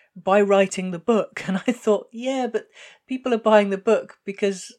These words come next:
they know me on TikTok." And until somebody walks into a bookshop without knowing who I am and what I do online and sees the book and buys the book. Until that happens, I don't feel that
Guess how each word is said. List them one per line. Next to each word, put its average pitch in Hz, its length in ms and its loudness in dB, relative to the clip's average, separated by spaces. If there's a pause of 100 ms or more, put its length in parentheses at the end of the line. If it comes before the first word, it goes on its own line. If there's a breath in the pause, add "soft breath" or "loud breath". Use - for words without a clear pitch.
they 196 120 -4
know 190 220 -2
me 185 160 -8
on 175 140 -10
TikTok." - 580 -10
And 185 100 -6
until 240 260 -4
somebody 208 380 -2
walks 202 340 -2
into 190 200 -6
a 175 40 -8
bookshop - 540 -6 (240 loud breath)
without 196 380 2
knowing 185 260 -2
who 180 200 -8
I 175 80 -6
am 170 500 -10 (320 soft breath)
and 180 120 -10
what 180 120 -4
I 170 80 -2
do 170 520 -8
online 165 580 -4
and 160 240 -14 (360)
sees 214 240 -6
the 175 100 -8
book 170 200 -10
and 165 120 -14
buys 170 260 -10
the - 80 -16
book. 175 260 -8
Until 208 280 -6
that 208 200 0
happens, 175 360 -10
I 165 100 -8
don't 160 260 -10
feel 160 420 -12 (380 loud breath)
that - 360 -8